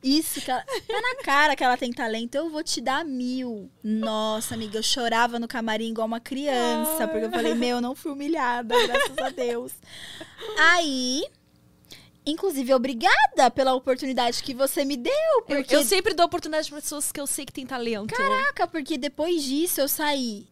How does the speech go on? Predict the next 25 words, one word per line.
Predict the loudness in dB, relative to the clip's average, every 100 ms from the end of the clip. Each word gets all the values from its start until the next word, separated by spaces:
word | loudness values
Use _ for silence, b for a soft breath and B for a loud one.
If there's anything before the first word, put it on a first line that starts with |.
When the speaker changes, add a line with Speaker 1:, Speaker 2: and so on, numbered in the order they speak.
| -2
Speaker 1:
na | 0 0
Veja, | 0 2 4 4 2 0 0
no | -4
Catraca | -6 -10 -10 -10 -6
Livre. | -6 -6 -8 -10 -8
Pode | -4 -2
Speaker 2:
Oh, |
que | 0
Speaker 1:
falar | 2
os | 2
Speaker 2:
da | 0
hora. | -2
Speaker 1:
nomes, |
né? | 2
Speaker 2:
Claro, | 4 4 2
claro, | 0 -4 -4
pode. | -6 -6 -6 -14 B B B B -2
Speaker 1:
No, | 0 0 -2 -4 -6 -12 _
no | -2 0
Isto | -2 -4 -4
é | -4
Gente, | -4 -4 -4 -4 -4 -4 -4 -4
na | -4
uol. | -2 0 4 6 6 6 4 0 b b b b b
Speaker 2:
Olha, | 2 6 6 6 8